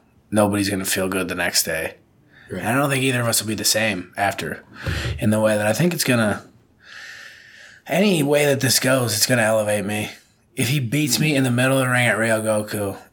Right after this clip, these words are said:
Speaker 1: it is not gonna be for, you know, lack of heart and nuts. And, uh, the people are gonna be able to see that. If I beat him, you know, I beat a s-, he's a huge superstar.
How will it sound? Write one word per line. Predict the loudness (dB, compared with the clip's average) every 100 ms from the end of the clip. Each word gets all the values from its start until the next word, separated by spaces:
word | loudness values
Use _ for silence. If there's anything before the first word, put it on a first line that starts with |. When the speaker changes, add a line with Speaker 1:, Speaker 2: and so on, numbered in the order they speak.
| _
Speaker 1:
it | -2 0
is | 0
not | 0 4 4 2
gonna | 0
be | 0 0
for, | 0 0 -2 -2 -2 -2 -2
you | -2
know, | 0 0
lack | 2 4 2
of | 2
heart | 4 2
and | 2
nuts. | 0 0 2 0 -2 -12 _ -8
And, | -4 -4 -4 -8
uh, | -8 -6
the | -6
people | -2 0 2
are | 2
gonna | 2
be |
able | 0
to | 2
see | 0 0
that. | 0 0 0 -4 -10 -20 -20 -20 -20 -14
If | -4 2
I | 2
beat | 4 2
him, | 2 2 2 0 -4 -10 -10
you | -6
know, | -2
I | -2
beat | -2 -2 -4 0
a |
s-, | 0 0
he's | -4 -8 -4
a |
huge | -4 -2 0 2
superstar. | 0 0 0 0 0 -4 -8